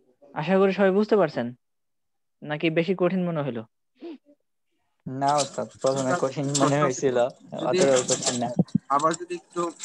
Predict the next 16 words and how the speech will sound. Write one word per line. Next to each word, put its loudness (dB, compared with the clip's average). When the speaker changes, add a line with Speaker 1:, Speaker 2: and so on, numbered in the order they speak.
Speaker 3:
সবগুলা -4
নিয়ম -2
যদি -4
একবার -4
একটু -10
review, -4
review 0
করতেন, -4
short -2
সময়ে 0
খুব 0
ভালো 0
হতো। -14
Speaker 1:
হুম, -6
জাযাকাল্লাহু 0
খাইর। -6